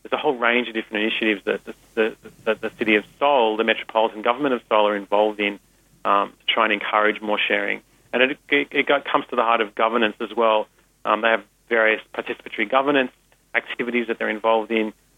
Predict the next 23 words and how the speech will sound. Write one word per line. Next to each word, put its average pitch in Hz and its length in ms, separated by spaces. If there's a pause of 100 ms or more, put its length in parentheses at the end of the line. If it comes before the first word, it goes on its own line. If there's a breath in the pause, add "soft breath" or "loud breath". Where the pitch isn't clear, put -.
to 123 60
try 110 280
and 104 100
create 113 280
stronger 107 300
linkages 104 420
between 104 400
citizens 104 440 (160)
and 110 240
local 104 280
government 101 440
too. 101 140 (560)
Um, 104 420 (460)
and 127 100
a 123 40
big 165 220
part 165 260
of 175 80
this 113 160 (200)
really 131 520
is 117 140
about, 104 380 (960)
um, 107 420